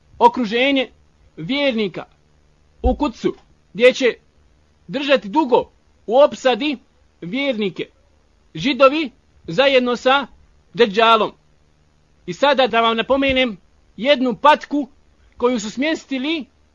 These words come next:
Židovi kršćanima. Ubacili su Židovi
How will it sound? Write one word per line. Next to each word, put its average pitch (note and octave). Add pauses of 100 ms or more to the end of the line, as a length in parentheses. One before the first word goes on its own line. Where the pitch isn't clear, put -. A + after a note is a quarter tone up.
(140)
Židovi D4
kršćanima. G3+ (840)
Ubacili C#4
su C4
Židovi C#4